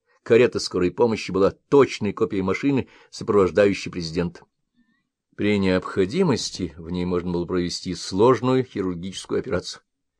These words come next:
«Как только наши медики оценят состояние раненой, дай мне знать», — сказал Пейнтер. Судя по всему, он тоже увидел микроавтобус.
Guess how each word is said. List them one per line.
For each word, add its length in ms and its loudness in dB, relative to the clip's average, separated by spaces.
«Как 240 2
только 380 6
наши 320 6
медики 400 2
оценят 500 4
состояние 720 6
раненой, 480 4
дай 300 2
мне 340 4
знать», — 340 0
сказал 280 2
Пейнтер. 400 0
Судя 320 -10
по 80 -16
всему, 220 -6
он 120 -2
тоже 220 0
увидел 360 0
микроавтобус. 640 -6